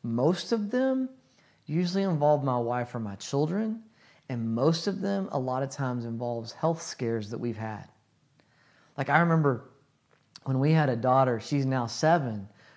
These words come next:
but when she was two years old, we had to take her to the E R. And she had thrown up so much in a short amount of time. By the time we got her to the E R, she was throwing up bile.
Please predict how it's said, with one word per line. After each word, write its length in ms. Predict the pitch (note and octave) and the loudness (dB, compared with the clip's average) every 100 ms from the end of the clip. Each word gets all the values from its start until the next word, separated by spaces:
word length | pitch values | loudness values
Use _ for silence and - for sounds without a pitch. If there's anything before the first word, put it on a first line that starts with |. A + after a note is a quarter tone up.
| - | -12
but 80 | B2 | -8
when 100 | B2+ | -8
she 160 | - | -2
was 140 | G3 D#3+ | -2 -2
two 160 | F3 | 2
years 220 | E3 D3 | 2 4
old, 260 | C#3 C#3+ B2+ | 4 2 2
we 100 | C#3+ | 2
had 100 | C#3+ | 2
to 60 | B2 | 0
take 260 | C#3 C3 | -2 -2
her 80 | C3 | -2
to 60 | B2 | -4
the 160 | - | -2
E 100 | A#2+ | -2
R. 420 | A#2+ B2 A2+ G#2+ - _ _ _ - - _ - | -2 -2 -6 -10 -14 _ _ _ -20 -20 _ -10
And 80 | B2 | -8
she 200 | - E3+ | -4 0
had 200 | D#3 C3+ | 0 0
thrown 260 | C#3+ D3 C#3+ | 0 2 2
up 200 | B2 - | 0 -4
so 420 | - - E3 F3+ | -10 0 2 4
much 400 | F3+ D3 A2+ - | 4 2 0 -6
in 120 | C#3+ | -6
a 60 | A#2 | -6
short 320 | A2 - E3 | -6 -2 0
amount 260 | F3 D#3+ D3+ | 0 0 -2
of 60 | |
time. 320 | - C#3+ B2 | -2 -2 -2
By 60 | A#2+ | -4
the 80 | A#2 | -8
time 240 | - C3+ | -6 -4
we 80 | C3+ | -2
got 220 | B2+ B2+ | -2 0
her 60 | C3 | 0
to 40 | |
the 180 | B2 - | -2 -2
E 140 | B2+ | -2
R, 320 | B2 A#2+ A2 G#2+ _ _ _ | 0 -2 -4 -10 _ _ _
she 220 | - C#3+ | -10 -6
was 220 | A#2+ G#2 | -6 -10
throwing 500 | - C#3 C#3 D3+ D3 | -6 0 2 2 0
up 360 | A#2+ A#2 - - _ _ | -2 -6 -8 -20 _ _
bile. 680 | A#2 G#2 G#2+ G#2 A#2 F#2 E2 | -12 -6 -4 -4 -6 -8 -12